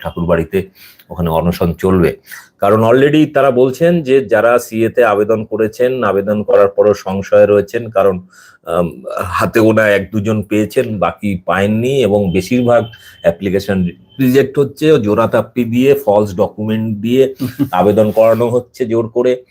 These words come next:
Speaker 1: আহ, তো এরকম সমস্ত ব্যাপার
Speaker 2: অভিযোগ।
Speaker 1: স্যাপার এবং অভিযোগ না, already প্রমাণিত।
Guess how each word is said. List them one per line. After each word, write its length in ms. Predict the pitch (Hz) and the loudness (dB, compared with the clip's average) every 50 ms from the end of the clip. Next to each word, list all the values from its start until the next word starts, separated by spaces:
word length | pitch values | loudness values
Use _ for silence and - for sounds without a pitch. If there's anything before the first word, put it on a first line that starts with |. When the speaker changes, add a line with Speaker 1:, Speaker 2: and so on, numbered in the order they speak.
| _ _ _ _ _ _ - | _ _ _ _ _ _ -12
Speaker 1:
আহ, 280 | - 92 101 101 101 92 | -6 -2 0 0 0 0
তো 200 | 95 - 117 107 | 0 -2 0 2
এরকম 400 | 131 127 120 123 - 135 127 123 | 4 4 4 4 2 0 -2 -2
সমস্ত 460 | 120 - 120 113 123 117 - - 120 117 113 107 95 92 92 - - | -2 -4 -4 -2 -2 -4 -4 -2 0 2 2 2 0 -2 -6 -14 -8
ব্যাপার 300 | - 92 92 90 - 156 | -2 0 0 0 2 2
Speaker 2:
অভিযোগ। 180 | 151 147 120 110 | 2 2 2 2
Speaker 1:
স্যাপার 160 | 110 131 139 - - - - _ - _ _ - | 2 2 0 0 -4 -18 -20 _ -20 _ _ -8
এবং 360 | 104 104 101 101 104 98 95 85 _ _ _ - 98 98 | -4 -2 -2 -2 -2 -4 -6 -10 _ _ _ -8 -2 0
অভিযোগ 420 | 101 113 131 165 170 233 233 240 | 2 2 2 2 4 2 2 2
না, 100 | 240 233 | 2 2
already 440 | 185 151 143 135 135 135 131 120 110 - | 2 2 4 4 2 2 0 -2 -4 -4
প্রমাণিত। 500 | - 131 127 127 113 104 95 - 175 240 | -4 -2 -2 0 0 -2 -2 -4 -4 -6